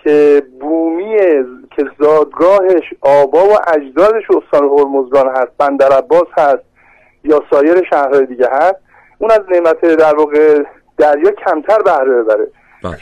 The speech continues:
Speaker 1: چرا به تعاونی ها بها داده نمیشه؟ چرا همین تعاونی ها رو تقویت نمی‌کنه؟ تعاونی صیادان مگه کم
Speaker 2: بله.
Speaker 1: قدرتی هست؟
Speaker 2: بله.
Speaker 1: همین تعاونی های
Speaker 2: همینطور.
Speaker 1: صیادان رو جمع بکنن، به همین ها مجوز بدن.
Speaker 2: بله.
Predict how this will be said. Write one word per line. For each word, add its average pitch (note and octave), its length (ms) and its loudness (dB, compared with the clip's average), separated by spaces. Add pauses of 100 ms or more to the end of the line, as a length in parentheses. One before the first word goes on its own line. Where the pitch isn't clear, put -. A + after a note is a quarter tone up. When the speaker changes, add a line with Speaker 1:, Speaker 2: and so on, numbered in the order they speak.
Speaker 1:
چرا E4 180 2
به B3 120 -4 (120)
تعاونی D#3 440 0
ها C#3 160 0
بها C3+ 280 0
داده A#2+ 280 -2
نمیشه؟ G#2+ 520 -10 (600)
چرا B3+ 240 0
همین A3+ 280 -2
تعاونی E3+ 420 2
ها F#3+ 60 2
رو A3 180 2
تقویت D#3 480 0
نمی‌کنه؟ A3+ 280 -2
تعاونی D3+ 460 0
صیادان C#3+ 460 0
مگه G3 360 0 (480)
کم F#3 120 -2
Speaker 2:
بله. A#3+ 200 -4
Speaker 1:
قدرتی C#3+ 500 -2
هست؟ F#2 480 -10
Speaker 2:
بله. E2+ 160 -4 (120)
Speaker 1:
همین D#4 260 -2
تعاونی E3 540 2
های D#3 160 2
Speaker 2:
همینطور. D#3 160 -2 (120)
Speaker 1:
صیادان D3+ 680 2
رو A#3 60 -2 (120)
جمع F3+ 240 0
بکنن، B3 360 -2
به G3 100 0 (120)
همین C#4 200 0
ها C4 60 2
مجوز C#3 540 0
بدن. G2+ 240 -6 (320)
Speaker 2:
بله. E2+ 200 -8